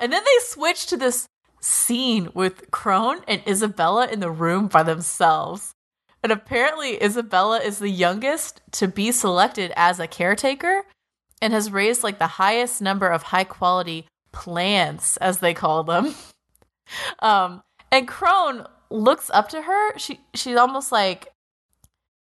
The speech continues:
she's asked to memorize all the kids' names, like, right now. And, and Isabella comments that, like,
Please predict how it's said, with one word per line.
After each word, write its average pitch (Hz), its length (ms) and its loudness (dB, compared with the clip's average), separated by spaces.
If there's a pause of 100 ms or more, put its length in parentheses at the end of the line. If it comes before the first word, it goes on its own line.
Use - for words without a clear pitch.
(140)
she's 226 260 -8
asked 226 260 6
to - 80 -4
memorize 220 440 0
all 190 200 0
the 190 100 -2
kids' 190 420 -4
names, 175 640 -4
like, 165 180 -4
right 170 380 0
now. 180 480 0
And, 202 160 -4
and 214 240 -2
Isabella 226 500 2
comments 208 600 -2
that, 175 140 0
like, 170 180 0